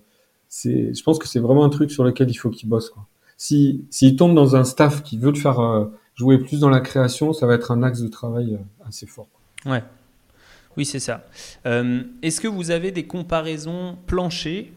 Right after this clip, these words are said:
Speaker 2: c'est-à-dire, euh, niveau minimum, euh, il va faire une carrière, euh, je sais pas, de quatre, six ans, euh, et il aura ce rôle-là, et plafond ?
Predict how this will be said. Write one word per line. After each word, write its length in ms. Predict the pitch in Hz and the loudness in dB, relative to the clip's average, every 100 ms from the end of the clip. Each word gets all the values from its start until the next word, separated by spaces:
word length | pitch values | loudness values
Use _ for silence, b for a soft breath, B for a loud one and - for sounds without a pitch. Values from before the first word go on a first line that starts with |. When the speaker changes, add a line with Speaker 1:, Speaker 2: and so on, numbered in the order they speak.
| _ | _
Speaker 2:
c'est-à-dire, 500 | - 123 123 139 127 | -12 -10 -6 -8 -6
euh, 160 | 120 | -6
niveau 300 | 120 135 143 | -4 -4 -4
minimum, 580 | 143 139 139 139 143 156 | -4 -4 -4 -4 -4 -4
euh, 260 | 131 120 117 | -6 -6 -6
il 100 | 113 | -6
va 80 | 113 | -8
faire 280 | 113 123 127 | -6 -8 -8
une 140 | 120 | -8
carrière, 500 | 123 117 120 127 131 | -6 -6 -6 -6 -8
euh, 240 | 120 113 110 117 123 | -10 -10 -12 -14 -18
je 60 | 123 | -20
sais 80 | - | -14
pas, 140 | 120 | -12
de 120 | 120 113 113 | -12 -14 -12
quatre, 220 | 127 - | -10 -10
six 320 | - 131 123 | -12 -10 -6
ans, 260 | 131 143 143 | -4 -2 -4
euh, 200 | 120 117 113 - _ _ | -4 -6 -8 -14 _ _
et 60 | 117 | -6
il 100 | 117 | -4
aura 140 | 120 | -4
ce 100 | 120 | -4
rôle-là, 460 | 131 123 135 160 - | -4 -2 -2 -4 -6
et 320 | 156 165 165 - - - | -4 -4 -8 -18 -18 -6
plafond ? 360 | 147 - 123 | -6 -6 -12